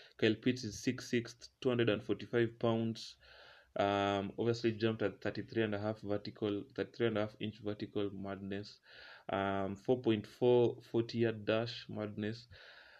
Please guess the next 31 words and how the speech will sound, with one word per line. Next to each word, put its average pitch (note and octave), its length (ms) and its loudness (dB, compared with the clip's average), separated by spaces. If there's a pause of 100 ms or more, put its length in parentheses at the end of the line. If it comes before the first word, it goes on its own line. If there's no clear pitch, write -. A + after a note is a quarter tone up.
(120)
Um, A#2+ 240 8
he's, C3 280 4
he's B2 180 6
basically C#3 560 6
a B2+ 60 10
mismatch B2 540 2
player, A#2+ 280 8
man. A2+ 240 2
You A2 60 2
can't, A#2+ 340 2
you, - 240 -2
you, G#2+ 160 -4
you G#2+ 120 -2
can't A#2 340 -2
guard A2 240 4
Kyle G2+ 180 2
Pitts. A2 300 -2
He G#2+ 80 2
has G2 100 2
very G#2+ 300 2
good G#2+ 280 -2
hands. G#2+ 480 -2
Um, G2 360 -4 (600)
he A#2 160 6
actually B2 300 6
comes B2 300 4
down A#2 280 6
with G2+ 160 -4
most A#2 320 0
contested A2+ 500 -4
catches. A2 500 0